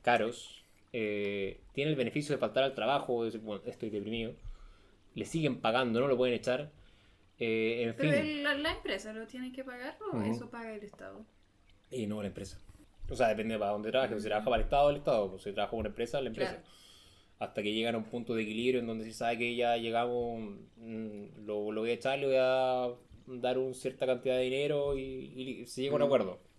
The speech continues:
Speaker 3: Ujú. En cuanto a eso, por ejemplo, yo una vez vi, hay un documento que sale respecto a enfermedades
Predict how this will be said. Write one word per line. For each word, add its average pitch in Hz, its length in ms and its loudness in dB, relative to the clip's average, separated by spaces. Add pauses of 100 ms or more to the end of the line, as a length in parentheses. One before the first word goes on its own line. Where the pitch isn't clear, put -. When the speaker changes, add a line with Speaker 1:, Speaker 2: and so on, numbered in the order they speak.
(100)
Speaker 3:
Ujú. 110 240 -14 (320)
En 127 120 0
cuanto 151 380 4
a 127 80 6
eso, 151 140 0
por 147 120 0
ejemplo, 151 280 0
yo 143 140 2
una 139 160 0
vez 131 200 -2
vi, 147 360 -2 (580)
hay 139 100 4
un 143 60 6
documento 143 480 2
que 147 80 0
sale 156 400 2
respecto 139 720 -4
a 131 320 -6
enfermedades 127 460 -2